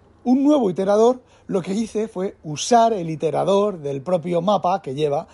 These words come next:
Entonces, tú defines map, lo que sea, dos puntos, dos puntos, iterator, y ese es el iterador del mapa. No necesitas un nuevo iterador, ¿vale? Y, ¿qué queréis que os diga? La <laughs> aplicación funciona al doble de rápido. <laughs>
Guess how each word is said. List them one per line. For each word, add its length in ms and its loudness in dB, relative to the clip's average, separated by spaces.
Entonces, 320 -6
tú 100 -6
defines 480 -6
map, 360 2
lo 280 -4
que 100 -6
sea, 400 -6
dos 220 0
puntos, 400 0
dos 120 0
puntos, 420 -4
iterator, 680 4
y 160 2
ese 160 2
es 80 -2
el 100 2
iterador 480 4
del 160 0
mapa. 440 0
No 100 2
necesitas 600 2
un 100 -4
nuevo 200 0
iterador, 520 -6
¿vale? 300 0
Y, 1160 -6
¿qué 180 -8
queréis 180 -4
que 80 0
os 80 0
diga? 240 0
La 80 2
<laughs> 140 -2
aplicación 400 -4
funciona 320 -2
al 80 -2
doble 180 0
de 100 -6
rápido. 460 -8
<laughs> 340 0